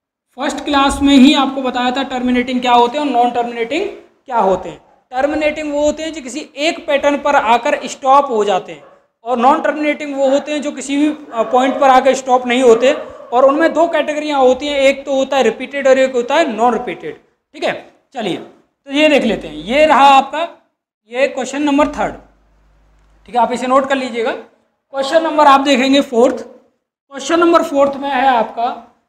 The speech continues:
three upon thirteen। ओके, थर्टीन का डिवाइड देना है हमें थ्री में।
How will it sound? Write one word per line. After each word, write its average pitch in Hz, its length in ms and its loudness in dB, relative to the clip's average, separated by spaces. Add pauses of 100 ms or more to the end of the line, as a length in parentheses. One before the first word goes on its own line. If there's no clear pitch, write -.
(380)
three 302 300 2
upon 240 480 -2 (1700)
thirteen। 262 340 -6 (380)
ओके, 285 200 -2 (580)
थर्टीन 294 400 -4
का 339 120 2
डिवाइड 277 400 4
देना 269 220 -4
है 269 260 -2
हमें 262 420 -2
थ्री - 720 -8
में। 156 320 -4